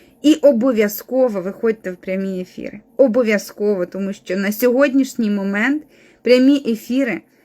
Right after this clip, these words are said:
це якраз той інструмент, який дає дійсно досягти успіху в бізнесі онлайн. Це обов'язковий інструмент. Тому що саме тут люди заходять і дивляться,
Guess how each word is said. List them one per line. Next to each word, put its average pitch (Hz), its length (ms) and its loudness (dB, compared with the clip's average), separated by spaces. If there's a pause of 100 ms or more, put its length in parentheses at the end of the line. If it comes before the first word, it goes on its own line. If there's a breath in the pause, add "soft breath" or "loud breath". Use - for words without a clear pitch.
(120)
це 269 140 0
якраз 262 480 0
той 302 300 0
інструмент, 226 600 -2 (140)
який 220 340 0
дає 233 320 2
дійсно 202 680 -4 (260)
досягти 233 600 0
успіху 240 600 -8 (760)
в 196 100 -6
бізнесі 190 600 -2 (240)
онлайн. 208 480 0 (600)
Це 277 240 4
обов'язковий 247 800 -2
інструмент. 208 580 -4 (380 soft breath)
Тому 269 240 4
що 302 180 -2
саме 381 340 0
тут 269 460 -4 (100)
люди 240 320 0
заходять 226 640 -2
і 233 80 -2
дивляться, 202 640 0